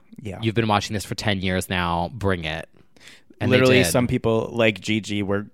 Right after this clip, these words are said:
Speaker 1: grew up on this like Aquaria did. As-
Speaker 2: Mm-hmm.
Speaker 1: and,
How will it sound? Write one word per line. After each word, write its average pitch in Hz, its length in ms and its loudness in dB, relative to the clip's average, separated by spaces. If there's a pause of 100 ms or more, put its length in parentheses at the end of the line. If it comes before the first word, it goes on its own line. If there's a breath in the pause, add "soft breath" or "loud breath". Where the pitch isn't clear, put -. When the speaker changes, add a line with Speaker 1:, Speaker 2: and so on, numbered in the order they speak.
(300)
Speaker 1:
grew 123 280 4
up 117 140 4
on 104 140 0
this 98 180 -6
like 110 160 -2
Aquaria 107 500 0
did. 95 340 -6 (200)
As- 95 220 -6
Speaker 2:
Mm-hmm. 95 300 -8
Speaker 1:
and, 98 340 -6